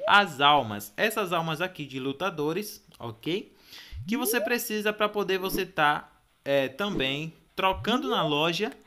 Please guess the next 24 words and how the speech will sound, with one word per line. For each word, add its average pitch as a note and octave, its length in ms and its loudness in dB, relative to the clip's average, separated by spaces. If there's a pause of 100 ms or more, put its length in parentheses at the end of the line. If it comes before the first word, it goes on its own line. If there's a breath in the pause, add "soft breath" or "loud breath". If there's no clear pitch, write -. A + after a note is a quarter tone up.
(300)
e A#3 160 0
evoluindo G3 580 0
o F#3+ 60 -4
seu F#3 180 -2
personagem E3 560 -2
principal. E3 840 0 (240 loud breath)
Já B2 120 -8
já C#3 100 -2
vou E3 140 -4
tá F3 100 -4
explicando D4 400 -4
isso - 120 -4
aqui F3 140 -10
pra F3+ 160 -6
vocês. F#3+ 600 -4 (520 loud breath)
Já F3+ 300 4
aqui A3 240 2
também E3 340 0
você E3 280 -4
consegue C3 420 -4
adquirir B2+ 540 -4 (100)
almas B2+ 340 0
de A#2+ 120 -4
lutadores, G3+ 760 -4